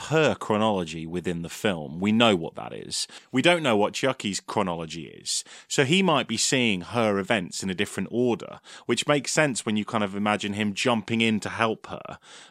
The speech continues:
But earlier on in the movie, he, he's kind of not aware of, of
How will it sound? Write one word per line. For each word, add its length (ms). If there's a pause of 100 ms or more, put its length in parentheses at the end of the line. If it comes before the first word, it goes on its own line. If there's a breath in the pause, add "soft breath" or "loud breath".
But 200
earlier 440
on 80
in 100
the 60
movie, 680
he, 380
he's 220
kind 280
of 300 (800)
not 320
aware 600
of, 280
of 340